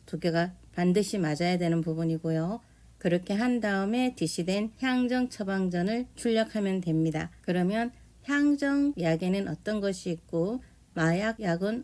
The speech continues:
어떤 종류가 있는지 다음 화면을 보겠습니다. 우리가 향정과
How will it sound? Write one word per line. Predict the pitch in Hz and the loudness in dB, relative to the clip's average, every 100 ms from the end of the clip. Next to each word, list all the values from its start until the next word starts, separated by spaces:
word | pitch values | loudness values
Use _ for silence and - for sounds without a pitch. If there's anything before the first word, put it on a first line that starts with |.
| - | -6
어떤 | 160 - 240 | -6 -2 -2
종류가 | 226 208 202 190 | 0 0 -2 0
있는지 | 175 160 165 165 165 160 208 240 - - - - - - | 0 2 0 -2 -2 -2 -2 -6 -14 -20 -20 -20 -14 -2
다음 | 165 165 | 0 0
화면을 | 175 208 202 185 | 0 -2 0 0
보겠습니다. | 170 160 - - 165 165 165 180 - | -2 -4 -4 -2 -2 0 -4 -4 -4
우리가 | 185 185 180 165 180 233 247 - - - - - | 0 0 0 -2 -2 -4 -8 -18 -20 -20 -14 -2
향정과 | 302 302 302 233 190 165 160 151 160 214 | 2 4 4 2 0 0 0 -2 -2 -4